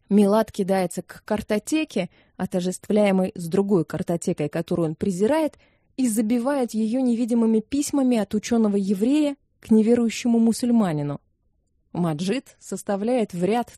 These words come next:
три стула и направляет на них настольные лампы. Теперь это два брата в машине. Они дрожат и жмутся друг к другу, а через несколько минут расстанутся навсегда,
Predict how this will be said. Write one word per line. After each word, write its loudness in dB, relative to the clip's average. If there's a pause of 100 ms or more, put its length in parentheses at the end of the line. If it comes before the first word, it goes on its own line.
три -2
стула -2 (420)
и -2
направляет 2
на 0
них -2
настольные 0
лампы. -2 (360)
Теперь -4
это -2 (360)
два -2
брата 0
в -10
машине. -4 (320)
Они 4
дрожат 2
и 2
жмутся 0
друг 0
к -4
другу, 4 (300)
а -4
через 2
несколько 0
минут 2
расстанутся 0
навсегда, 0